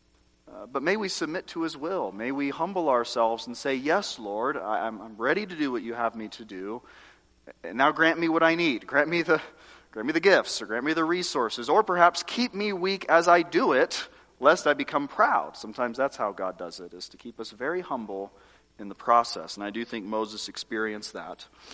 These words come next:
And so, brothers and sisters, may we be remembered of the God who empowers his people, enables us to do his will, and will be with us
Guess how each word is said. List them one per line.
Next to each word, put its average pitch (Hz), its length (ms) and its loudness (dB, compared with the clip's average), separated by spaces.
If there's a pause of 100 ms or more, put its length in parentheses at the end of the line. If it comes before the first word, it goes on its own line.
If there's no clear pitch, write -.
(800)
And 110 120 -12
so, 160 180 4
brothers 156 320 6
and 143 100 -6
sisters, 143 440 -4
may 139 100 0
we 139 140 -2
be 127 100 -4
remembered 160 680 2 (580)
of 123 120 -2
the 123 100 -4
God 147 500 10
who 139 180 -6
empowers 160 760 6
his 147 140 -8
people, 101 580 -6 (420)
enables 156 520 2
us 151 200 2
to 139 100 -14
do 135 160 -4
his 135 180 -4
will, 101 260 -2
and 113 120 -4
will 143 100 -2
be 180 160 0
with 214 260 4
us - 560 -2